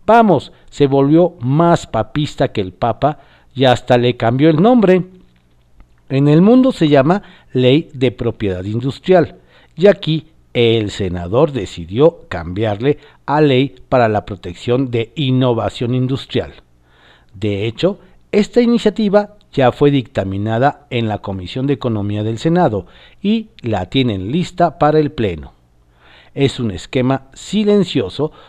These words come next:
donde se pagaría un sobreprecio de los medicamentos y se verían afectados todos los mexicanos. Aquí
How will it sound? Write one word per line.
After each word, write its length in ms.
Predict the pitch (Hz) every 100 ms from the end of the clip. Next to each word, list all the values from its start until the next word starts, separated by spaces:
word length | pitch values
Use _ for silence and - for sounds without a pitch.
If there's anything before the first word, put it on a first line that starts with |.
| - -
donde 300 | 131 127 123
se 220 | 131 120
pagaría 760 | 117 107 107 113 147 165 - _
un 300 | 185 190 196
sobreprecio 840 | - 160 120 101 90 139 135 147
de 80 | 131
los 160 | 120 120
medicamentos 800 | 123 135 165 143 110 - 123 - - - _
y 120 | 175
se 120 | 185
verían 240 | 170 196 208
afectados 600 | 190 151 - 170 185 - - - _
todos 440 | 202 208 214 214 208
los 240 | 202 185
mexicanos. 920 | 175 - 127 - 127 107 82 - - _ _ _ -
Aquí 400 | 92 107 143